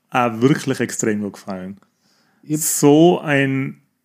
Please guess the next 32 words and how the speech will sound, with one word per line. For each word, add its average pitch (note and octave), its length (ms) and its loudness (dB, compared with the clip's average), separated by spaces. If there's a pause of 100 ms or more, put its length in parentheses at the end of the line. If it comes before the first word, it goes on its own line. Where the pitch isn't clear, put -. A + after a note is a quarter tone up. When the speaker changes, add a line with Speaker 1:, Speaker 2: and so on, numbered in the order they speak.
(120)
Speaker 1:
so D#3 560 2
ein C3+ 400 -2
lieber, C#3+ 640 4
lustiger, C3+ 1040 0
herzlicher C#3 680 -2
Film, B2+ 580 0 (420)
wo C3 420 4
auch - 60 -10
als C3 680 0
Mann C#3+ 360 2
am C#3 140 -6
Schluss F3 420 0
so D#3 80 0
ein C#3+ 100 -8
bisschen D3+ 400 -4
feuchte D3+ 520 -8
Augen. E3+ 380 -4 (920)
Also, C#3 480 0
Speaker 2:
Ja, G3 80 0
ist G3 120 0
schon A#3+ 140 0
gut, - 300 2
ja. C#3+ 160 2
Speaker 1:
Ja. E3 280 2
Speaker 2:
Aber, D3+ 640 -2 (140)
äh, E3+ 40 0
ich F3+ 100 8
hab's F3+ 160 2
Ende, G3+ 500 4
das E3 160 -2
ganze F#3 420 2
Ende, D#3+ 540 0